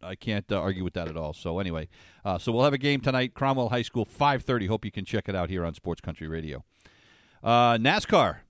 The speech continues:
getting started this weekend, the Daytona five hundred this weekend. It's gonna be, uh,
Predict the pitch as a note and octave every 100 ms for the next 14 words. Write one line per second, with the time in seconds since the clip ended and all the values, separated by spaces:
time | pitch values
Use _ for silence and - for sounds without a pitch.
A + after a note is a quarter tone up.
0 | _ _ - B2+ D3+ D3 - D#3 E3 C#3+
1 | D#3 C#3 D3+ E3 C#3+ B2+ A2+ E2 B2 D3+
2 | - D3+ E3 D3+ - D3+ E3 D3+ C3+ E3+
3 | C3+ F#2 - _ _ _ _ _ _ F2
4 | C3 - C#3+ B2+ G2+ F#2 F#2 C3 C3 A#2
5 | A2 G2+ G2 F#2 E2+